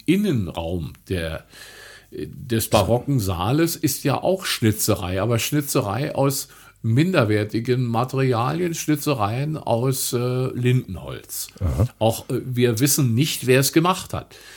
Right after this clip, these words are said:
Speaker 1: Davon ist im Laufe der Zeit viel verschwunden gewesen und mit der Restaurierung des Saales ist diese Schnitzerei nach alten Vorbildern wieder nachempfunden worden. Wir haben sie praktisch aber wieder.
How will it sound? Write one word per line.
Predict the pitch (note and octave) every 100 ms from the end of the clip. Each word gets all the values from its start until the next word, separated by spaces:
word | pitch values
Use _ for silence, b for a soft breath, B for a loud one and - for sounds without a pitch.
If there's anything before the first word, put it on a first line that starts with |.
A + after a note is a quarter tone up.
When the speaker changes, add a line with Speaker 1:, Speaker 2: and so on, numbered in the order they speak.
| B B B B
Speaker 1:
Davon | - C3 D3+ D#3+
ist | D#3+
im | D#3
Laufe | B2 A#2 D3 D#3+
der | C#3
Zeit | C3 C3 B2+
viel | - F3+
verschwunden | G#3+ F3 C3+ C#3 F3+ F3+
gewesen | F3 E3 E3+ F#3+ G3
und | C#3 C3
mit | C3+
der | C#3 B2
Restaurierung | B2 B2 A2 C3 E3+ D#3
des | C3 A2+
Saales | G2+ F#2 D3+ D3
ist | C#3 C#3
diese | A#2+ A#2
Schnitzerei | A#2 - A2+ - F#2+ F#2+ C3
nach | A2 - -
alten | A#2 -
Vorbildern | G#2+ - A2 A2 A2 G#2+ G#2
wieder | G#2 G#2
nachempfunden | F#2 E2+ G2 - C3+ - D#3+ D#3+
worden. | C3+ C#3 D3
Wir | C#3+ G#2+ -
haben | F#2 B2+
sie | G#2+
praktisch | - - - C#2+ -
aber | - - -
wieder. | - -